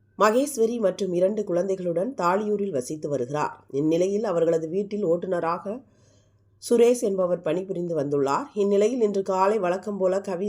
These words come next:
சரவணகுமார் வெளியே சென்றுள்ளார். அவரது குழந்தைகள் பள்ளி மற்றும் கல்லூரிக்கு சென்றுள்ளனர். இதை அடுத்து வீட்டில் தனியாக இருந்த மகேஸ்வரியை திடீரென இன்று கத்தியால் குத்தி கொலை செய்துவிட்டு வடவள்ளி காவல் நிலையத்தில் சரணடைந்துள்ளார் ஓட்டுநர்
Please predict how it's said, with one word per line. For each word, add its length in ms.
சரவணகுமார் 680
வெளியே 380
சென்றுள்ளார். 480
அவரது 380
குழந்தைகள் 480
பள்ளி 320
மற்றும் 300
கல்லூரிக்கு 560
சென்றுள்ளனர். 580
இதை 160
அடுத்து 380
வீட்டில் 340
தனியாக 440
இருந்த 280
மகேஸ்வரியை 680
திடீரென 500
இன்று 220
கத்தியால் 480
குத்தி 280
கொலை 240
செய்துவிட்டு 580
வடவள்ளி 440
காவல் 320
நிலையத்தில் 440
சரணடைந்துள்ளார் 760
ஓட்டுநர் 500